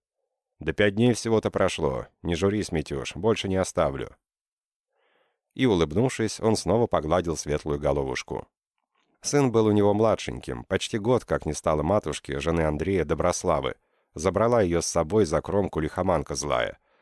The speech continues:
Вот и жалел да ластил он как мог малого, пытаясь хоть как-то заменить нехватающего материнского тепла. «Тять, а что это у тебя такое на спине чудное?»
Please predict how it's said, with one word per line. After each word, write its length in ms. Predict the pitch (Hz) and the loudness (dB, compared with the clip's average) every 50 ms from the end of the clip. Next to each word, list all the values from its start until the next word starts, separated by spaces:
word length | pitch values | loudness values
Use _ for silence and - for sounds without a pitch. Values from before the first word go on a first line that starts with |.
| _ _ _ - | _ _ _ -4
Вот 220 | 117 143 143 - | -2 -2 0 0
и 60 | 107 | -2
жалел 400 | 82 80 90 80 76 98 117 113 | 0 0 0 2 2 2 2 2
да 100 | 90 78 | 2 2
ластил 440 | 73 73 73 71 - - 95 101 101 | 0 0 0 -2 -4 -4 -4 0 0
он 100 | 90 80 | 0 0
как 200 | - 80 - - | 0 -2 -4 -2
мог 180 | 76 76 76 - | -2 -2 -2 0
малого, 500 | 76 76 73 76 73 71 69 67 64 - - _ _ _ _ _ _ _ _ | 0 0 0 2 0 0 0 -2 -2 -4 -8 _ _ _ _ _ _ _ _
пытаясь 400 | - 104 - 131 127 117 101 - | -4 -2 2 2 2 2 2 0
хоть 180 | - 92 82 - | -2 -4 -4 -2
как-то 320 | - 104 113 - - 87 | -2 -2 -2 -2 -2 -4
заменить 480 | 76 73 78 73 73 73 85 95 - - | -4 -2 -2 -2 -2 -2 -4 -4 -4 -6
нехватающего 680 | 73 - 73 71 - - 78 90 90 80 - 73 69 | -6 -4 -4 -4 -2 0 0 0 0 -2 -4 -4 -4
материнского 600 | 71 71 69 - 71 71 71 67 - - - 69 67 | -4 -4 -6 -6 -8 -8 -8 -10 -10 -10 -10 -10 -10
тепла. 420 | - - - 71 67 62 - - _ _ _ _ _ _ _ _ _ _ _ _ _ _ _ _ _ _ | -10 -12 -8 -6 -4 -4 -6 -6 _ _ _ _ _ _ _ _ _ _ _ _ _ _ _ _ _ _
«Тять, 420 | - 131 113 87 - - - - _ _ _ _ | 0 2 2 2 0 -4 -8 -20 _ _ _ _
а 140 | - - 92 | -4 -2 -2
что 260 | - - - 143 147 | -2 -2 0 0 0
это 160 | 147 - - 120 | 0 0 0 -2
у 60 | 117 | -4
тебя 280 | - - 104 113 117 | -4 -4 0 0 0
такое 380 | 113 - 107 - - 117 113 104 | 2 0 -2 0 2 4 4 4
на 100 | 98 104 | 4 2
спине 340 | - - - 117 120 117 95 | 0 -2 -4 0 2 2 2
чудное?» 600 | - - 82 78 80 85 80 71 65 57 - | 2 0 -4 -2 0 0 0 0 0 -4 -6